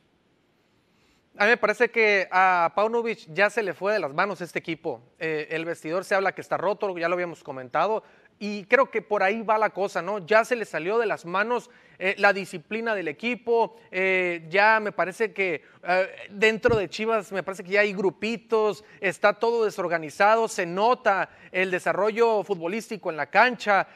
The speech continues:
se prestaba, como bien lo dices, Abisaid, para que el equipo de Chivas pudiera salir de la mala racha, eh, sacando una victoria en casa frente a un equipo que no la está pasando bien en ese torneo Apertura dos mil veintitrés, como lo es los Tuzos del Pachuca, y viene el, el equipo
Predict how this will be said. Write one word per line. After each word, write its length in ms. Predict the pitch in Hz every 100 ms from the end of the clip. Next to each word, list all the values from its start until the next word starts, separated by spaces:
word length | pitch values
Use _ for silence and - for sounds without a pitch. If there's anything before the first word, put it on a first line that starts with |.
| -
se 220 | - 214
prestaba, 520 | 208 - - 214 269
como 200 | 214 180
bien 160 | 180 247
lo 80 | 208
dices, 320 | 226 240 220
Abisaid, 380 | 196 - 180 196
para 240 | 233 220
que 100 | 196
el 80 | 160
equipo 280 | 147 180 220
de 60 |
Chivas 280 | - 208 226
pudiera 340 | - 165 196 226
salir 220 | 180 214
de 100 | 226
la 80 | 180
mala 220 | 202 214
racha, 420 | 180 185 247 240 - - - -
eh, 320 | 190 190 180
sacando 380 | 170 175 190 220
una 140 | 247 240
victoria 400 | 160 214 247 202
en 160 | 165
casa 400 | 175 240 262 220
frente 320 | - 180 175
a 20 | 196
un 80 |
equipo 460 | 226 - 233 240 233
que 180 | 190 170
no 240 | 165 220
la 80 | 269
está 240 | 202 226
pasando 400 | 226 208 202 190
bien 300 | 156 185 214 - - -
en 120 | 175
ese 200 | 214 214
torneo 260 | 165 165 220
Apertura 400 | 185 156 220 214
dos 160 | 165
mil 140 | 180 208
veintitrés, 500 | 180 151 180 208 202
como 160 | 160
lo 140 | 147 190
es 160 | 208
los 180 | 180 -
Tuzos 260 | 240 226 165
del 140 | 147
Pachuca, 540 | 160 156 294 302 254 - - -
y 80 | 233
viene 180 | 311
el, 100 | 311 277
el 200 | 214 214
equipo 640 | 208 277 285 262 190